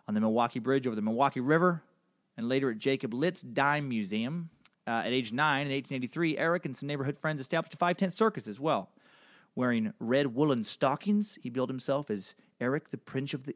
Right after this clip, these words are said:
the Prince of the Air. Yeah, he, he actually tried out some, uh, trapeze <laughs> stuff at that time, man. So, you know, he had big dreams as a kid. He had big dreams. Uh,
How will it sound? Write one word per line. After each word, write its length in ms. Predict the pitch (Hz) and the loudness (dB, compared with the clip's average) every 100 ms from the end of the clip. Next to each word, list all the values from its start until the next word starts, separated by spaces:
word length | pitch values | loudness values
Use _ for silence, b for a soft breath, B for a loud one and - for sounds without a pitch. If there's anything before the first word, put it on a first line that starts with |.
| - | -10
the 60 | - | -4
Prince 320 | - 208 208 | 4 6 6
of 80 | 170 | 2
the 160 | 170 | 6
Air. 320 | 143 104 80 - _ _ _ _ _ _ _ _ - | 6 4 -2 -14 _ _ _ _ _ _ _ _ -10
Yeah, 120 | 110 | -8
he, 140 | 95 104 | -6 -6
he 140 | 113 | -4
actually 200 | 117 120 | -4 -6
tried 260 | - 123 120 | -2 0 2
out 160 | 117 | 0
some, 120 | - 110 | -2 -4
uh, 100 | 98 | -4
trapeze 540 | - 139 - 170 135 | 0 0 0 -4 -4
<laughs> 80 | - | -4
stuff 160 | 127 - | -4 -4
at 120 | - | -4
that 220 | 131 107 | -2 -2
time, 240 | 110 95 95 | -4 -4 -4
man. 240 | 95 120 B B B B B B B B | -4 -4 B B B B B B B B
So, 120 | - | -4
you 80 | 330 | 2
know, 80 | 330 | 4
he 80 | 311 | 4
had 120 | 247 | 4
big 180 | 311 247 | 4 4
dreams 280 | 311 294 180 | 4 4 0
as 80 | |
a 40 | 135 | 0
kid. 260 | 123 92 - | -2 -2 -4
He 80 | |
had 120 | 131 156 | -6 -4
big 160 | 160 | 0
dreams. 400 | 170 117 92 - - _ _ _ | 0 0 -2 -12 -20 _ _ _
Uh, 40 | - | -6